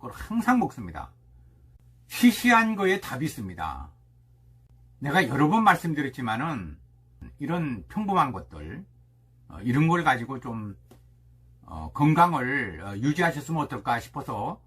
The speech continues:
오늘은 토마토에 관한 말씀을 좀 드렸습니다. 다음 영상에 뵙도록 하겠습니다. 고맙습니다. 토마토, 어, 볶는 걸 보여드릴게요.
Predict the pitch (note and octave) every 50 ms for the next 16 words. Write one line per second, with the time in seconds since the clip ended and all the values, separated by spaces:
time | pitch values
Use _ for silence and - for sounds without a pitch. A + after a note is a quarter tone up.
0 | _ _ _ _ - - - - - - - A#2+ B2+ C#3 D3+ D#3 D#3 D3 - -
1 | G3 G#3+ G#3 - - - E3 C#3 B2 A#2 G#2 G2+ - - G#2 G#2+ A2 A2 G2 F#2+
2 | - - A2+ G2 F#2+ G2 G2 G2 - B2 B2 B2 B2 B2 G#2+ F2 D#2 E2+ F2 F2+
3 | - - - - - _ _ _ _ _ _ _ _ _ _ _ _ _ _ _
4 | _ _ _ _ _ _ _ _ _ _ _ _ _ _ _ _ - - C#3+ D3+
5 | E3+ E3+ E3+ E3+ D#3+ E3 D#3+ E3 D#3 D3 D3 - D#3+ C#3+ C3+ C3+ C#3+ C#3+ C#3 -
6 | C3 B2 A2 A2+ A#2 B2 C#3 D3+ D#3 - _ _ _ _ _ _ _ _ _ _
7 | _ _ _ _ - G2+ F#2+ F#2 E2 F#2+ G2+ G2 G2 F#2+ G2+ G#2+ - - _ _
8 | _ - - _ _ _ _ _ _ _ _ _ - - - - - - - -
9 | - - - - _ _ _ _ _ - - - - _ - - _ - - -
10 | _ - - - - - G2 - - - - - - - C#3 C3+ C#3 C3+ C#3 -
11 | - B2 A#2 G#2+ G#2 G2+ F#2 F2 - - - D#2+ D#2 D#2 D#2 - - A2 G#2+ G#2+
12 | A2 G#2+ G#2 G#2 - - G#2+ G#2 G#2 F#2+ F#2 F2 D#2+ - - B1+ C2 C2 C2 B1